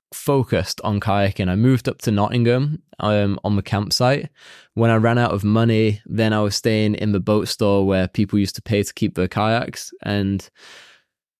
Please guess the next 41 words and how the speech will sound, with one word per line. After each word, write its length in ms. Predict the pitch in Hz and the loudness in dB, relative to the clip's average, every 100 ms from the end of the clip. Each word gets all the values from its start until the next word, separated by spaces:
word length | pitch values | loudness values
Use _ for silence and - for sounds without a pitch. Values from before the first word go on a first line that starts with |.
| _ | _
just 360 | - 156 160 - | -2 0 0 0
by 180 | 139 123 | 2 4
me 260 | 120 127 | 6 6
being 300 | 123 120 117 | 4 4 4
around 380 | 107 101 104 107 | 4 2 4 2
there 200 | 101 98 | 4 2
all 240 | 95 90 101 | 2 2 0
the 100 | 92 | -2
time, 540 | - 95 107 139 156 - - | -2 0 2 0 -2 -8 -8
um, 360 | 110 104 101 98 | -2 0 0 -2
Paul 240 | - 117 | 0 -2
Shepherd, 500 | 101 - 120 - 110 | 0 0 0 2 0
who 100 | 95 | 2
used 220 | 107 101 - | 0 0 -2
to 100 | 98 | 0
run 240 | 107 110 | 2 2
the 100 | 101 | 0
park 360 | - 98 98 - | 0 0 0 -4
at 80 | |
the 80 | 92 | -6
time, 500 | - 101 104 92 92 - - | -2 0 0 0 -2 -8 -10
was 200 | 101 92 | -8 0
like, 300 | 95 90 - | 0 0 0
"Dude, 200 | 131 113 | 0 0
do 80 | |
you 60 | 123 | 0
want, 220 | 165 - - | 0 -4 -10
do 80 | 120 | -4
you 40 | |
want 120 | 147 123 | -2 -2
a 40 | |
job? 340 | 98 104 110 | 0 0 2
You 120 | 110 127 | 2 2
wanna, 160 | 131 | 2
like, 280 | 101 107 87 - | 2 0 -2 -4
dip 220 | 127 - | -4 -4
some 240 | - 110 | -2 2
wetsuits, 640 | 104 110 - 120 113 80 113 | 2 0 -2 0 0 0 -2
answer 260 | 113 113 | -2 -2
some 180 | - 110 | -4 -4
phones, 720 | - 113 110 107 107 104 - | 0 2 2 2 2 0 -4